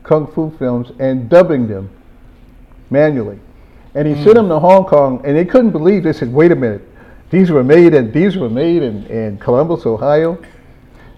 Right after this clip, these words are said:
Speaker 2: Wow.
Speaker 1: William Lee is the only person that I knew who could find a hundred ninjas in the middle of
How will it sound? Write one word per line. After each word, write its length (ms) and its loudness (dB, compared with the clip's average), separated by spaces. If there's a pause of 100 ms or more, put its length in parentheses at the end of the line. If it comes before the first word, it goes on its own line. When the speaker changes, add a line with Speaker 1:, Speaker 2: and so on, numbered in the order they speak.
Speaker 2:
Wow. 180 0
Speaker 1:
William 260 4
Lee 100 4
is 40 0
the 120 -2
only 240 4
person 420 2
that 120 0
I 120 2
knew 320 -4 (420)
who 140 0
could 240 -8
find 520 0 (140)
a 80 -2
hundred 400 -2
ninjas 560 -6 (300)
in 100 -4
the 80 -4
middle 320 0
of 160 -6